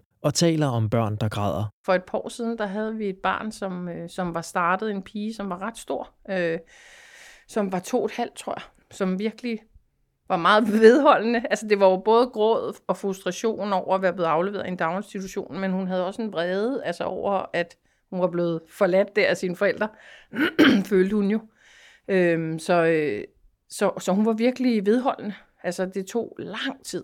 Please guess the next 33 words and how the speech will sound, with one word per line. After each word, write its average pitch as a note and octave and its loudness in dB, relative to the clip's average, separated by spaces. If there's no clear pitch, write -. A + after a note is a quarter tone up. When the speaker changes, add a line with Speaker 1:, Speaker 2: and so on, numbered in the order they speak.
Speaker 2:
altså E3+ -8
sådan, F3+ -8
altså - -12
et F3 -10
par - -6
måneder, G#3 0
tror - -8
jeg. - -8
Øh, E3 -4
og D3+ -12
der G3 0
var A#3 -2
jeg F#3 0
om F#3 0
og G#3+ 0
rode G#3+ 2
mange G#3+ 2
gange G#3 2
i, F3+ 2
øh, E3+ 2
i F#3 -2
værktøjskassen A3 6
for A3+ 2
at A3+ -4
finde A#3+ 4
nye A#3+ 2
metoder A3+ 2
eller F#3+ 2
nye G#3 0
måder G#3+ 0
på, A3 -2
og, F#3 0
øhm, D#3+ 0